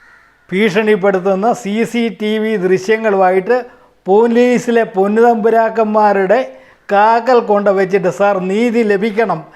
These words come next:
പരാതിയുണ്ട്" എന്ന് പറഞ്ഞ് അലറി വിളിച്ച് കരയുന്ന സ്ത്രീകൾക്ക് യാതൊരു നീതിയും ലഭിക്കുന്നില്ല. അപ്പോഴാണ് ഏതോ ഒരു സിനിമയിൽ മുഖം കാണിച്ച, അല്ല, വേണ്ട,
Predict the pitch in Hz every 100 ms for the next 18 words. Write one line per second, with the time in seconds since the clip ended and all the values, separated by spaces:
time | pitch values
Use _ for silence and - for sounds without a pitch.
0 | - _ - 185 202 220 226 220 190 202
1 | 196 185 214 202 185 180 240 247 - _
2 | _ 196 185 202 233 240 240 208 202 190
3 | 202 185 185 190 196 185 - 190 185 202
4 | 190 175 165 160 160 _ _ _ _ _
5 | _ _ _ _ 165 175 180 185 180 165
6 | 165 165 165 160 131 139 147 160 165 180
7 | - _ _ _ _ _ - 180 165 220
8 | 202 185 170 214 - - 175 202 240 240
9 | 214 196 180 180 190 185 175 170 185 196
10 | 185 170 160 151 220 220 - _ _ _
11 | - 254 330 254 302 226